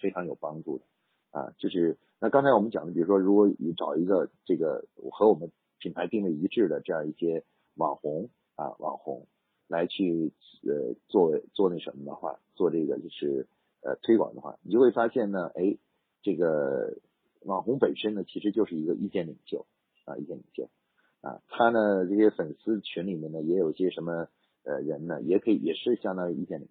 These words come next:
袖。那么我们一般有的时候做小而美的品牌呢，会通过一些，比如说产品试用啊、派发呀、众筹啊的这种方式呢，啊，首先要建立一个，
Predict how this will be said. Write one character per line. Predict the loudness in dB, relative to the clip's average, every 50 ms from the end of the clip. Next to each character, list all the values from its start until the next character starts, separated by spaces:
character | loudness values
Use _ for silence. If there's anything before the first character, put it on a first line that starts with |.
| _
袖。 | -10 -10 -10 -10 _ _ _ _ _ _ _ _ _ _ _ _
那 | 0 2 2
么 | 4
我 | 2 2
们 | 2 0
一 | 2 4
般 | 4 4 4 4 4
有 | 2 2
的 | 2
时 | 0 -2
候 | 0
做 | 4 2 2
小 | 2 2 -4
而 | -4 -2
美 | -4 -4
的 | -6 -6
品 | -10 -12 -18 -18
牌 | _ -16 -16 -12
呢， | -12 -12 -8
会 | -4 -4 -4
通 | -4 -4 -6 0
过 | 2 2 2
一 | 2
些， | -2 -4 -4 -4 -4
比 | -4 -4 -6
如 | -4 -4 -4
说 | -2 0 0 0 0 -2 _ _ _ _ _ _ _ _ -6
产 | -2 -2 -2 0
品 | -2 -6 -6
试 | -6 -2 0 2 2
用 | 2 2 0 0
啊、 | -2 -2 -2 -4 -8 _
派 | -6 -4 -2 -2 -2
发 | -2 -2 -2 -2 0
呀、 | 0 -2 -2 -4 -6 -8 -10 _
众 | -2 -2 -2 -2 -4
筹 | -6 -6 -4 -2
啊 | -2 -2 -2 -4 -6 _ _ _ _ _ _ -6
的 | -4 -2
这 | 0
种 | 0 -2 -2
方 | 0 0 0 0 0
式 | -2 -6 -6
呢， | -4 -6 -8 -10 _ _ _ -10
啊， | -8 -8 -8 -12 _
首 | -4 0 0 0
先 | 2 2
要 | 2 2 0
建 | 0 0 0 0 2
立 | 0 0 0
一 | 2 2
个， | 4 2 2 0 -2